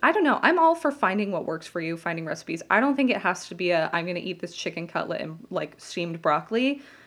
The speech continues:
to be healthy." No, I think it's finding what works for you. Wow, I'm going on all sorts of tangents with food, aren't I?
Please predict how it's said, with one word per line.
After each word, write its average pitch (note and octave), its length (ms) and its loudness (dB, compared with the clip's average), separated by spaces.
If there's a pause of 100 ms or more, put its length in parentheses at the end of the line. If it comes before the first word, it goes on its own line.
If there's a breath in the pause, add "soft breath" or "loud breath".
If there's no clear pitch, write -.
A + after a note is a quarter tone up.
(140 loud breath)
to A3 100 -4
be F3 140 -4
healthy." F3 400 -2
No, F#3 260 0
I - 140 -2
think G3+ 240 -4
it's - 260 -8
finding F3 500 -4
what D3 100 -8
works D#3 200 -8
for - 120 -10
you. D2+ 180 -8 (440 loud breath)
Wow, F#3 180 2
I'm A3 80 2
going A3+ 220 2
on D#3 120 -4
all F#3+ 160 -2
sorts G3+ 260 -4
of G3 60 -4
tangents D#3+ 440 -8
with - 120 -8
food, D#3+ 280 -6
aren't F3+ 300 -6
I? - 220 -6